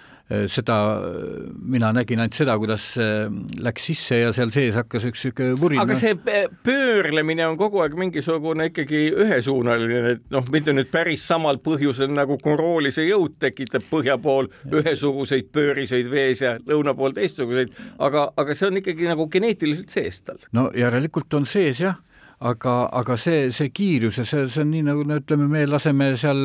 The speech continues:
Speaker 1: äh, miksri-, miksriga vahustame muna või, või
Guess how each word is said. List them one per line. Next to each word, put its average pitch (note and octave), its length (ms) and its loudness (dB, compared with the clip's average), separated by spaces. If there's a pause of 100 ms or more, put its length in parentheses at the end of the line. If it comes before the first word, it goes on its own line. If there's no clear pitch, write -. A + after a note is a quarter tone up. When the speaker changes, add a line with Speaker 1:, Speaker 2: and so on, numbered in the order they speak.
Speaker 1:
äh, B2+ 480 0
miksri-, A#2+ 640 -2
miksriga A2+ 560 -2
vahustame A2 560 0 (640)
muna A2+ 400 -2
või, G2+ 220 -2 (100)
või G#2 220 -4